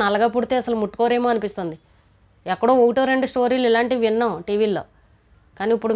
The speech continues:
మీరు చేస్తున్న పని చూస్తుంటే అలాగే అనిపిస్తుంది. రేపు మీ పిల్లల్ని కూడా మీరు ఇలాగే దూరం పెడతారేమోనని. యవ్వనంలో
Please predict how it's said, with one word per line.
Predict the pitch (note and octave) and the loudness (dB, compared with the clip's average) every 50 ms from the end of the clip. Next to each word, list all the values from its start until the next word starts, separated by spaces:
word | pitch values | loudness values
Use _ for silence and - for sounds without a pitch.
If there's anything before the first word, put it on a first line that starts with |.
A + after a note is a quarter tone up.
| A3 | 2
మీరు | A3 A3 A3 A3 G#3+ G#3 G3+ G3 G3+ - | 4 4 4 4 2 2 0 0 0 0
చేస్తున్న | G#3 G#3+ G#3+ B3 A#3+ B3 A#3 B3 | -2 -2 0 0 -2 0 2 2
పని | A#3+ A#3+ A#3+ | 2 2 2
చూస్తుంటే | B3 A#3 A#3+ B3 A#3+ A#3+ G#3+ | 0 0 0 -2 0 2 2
అలాగే | G3+ G#3+ G#3+ A#3+ | 2 2 2 2
అనిపిస్తుంది. | A#3+ A#3 G#3+ - - G3+ G3+ G3 | 0 0 -2 -4 -4 -4 -2 -2
రేపు | G3 F#3 G#3 G#3 | -2 -2 -2 -2
మీ | G3+ G#3 | -2 0
పిల్లల్ని | G3+ G3+ G#3 G#3+ A3+ A3+ | 0 0 0 0 2 2
కూడా | A#3 A#3 A#3+ A#3+ | 2 2 2 2
మీరు | A3+ A3 G#3 G3 | 2 2 2 2
ఇలాగే | G#3 G#3 A3+ G3+ G3 | 2 2 2 2 2
దూరం | G#3 G3+ G#3 G#3+ G#3 | 2 2 2 2 2
పెడతారేమోనని. | G#3 G3+ G3+ G3+ F#3+ F#3+ F3+ F3+ E3+ D#3+ D3+ D3 - _ _ _ _ _ _ _ _ - | 0 0 0 -2 -2 -2 -2 -4 -4 -6 -6 -8 -10 _ _ _ _ _ _ _ _ -8
యవ్వనంలో | E3+ G3+ G#3 A3 A3+ A3+ A3+ | -4 0 2 2 4 4 4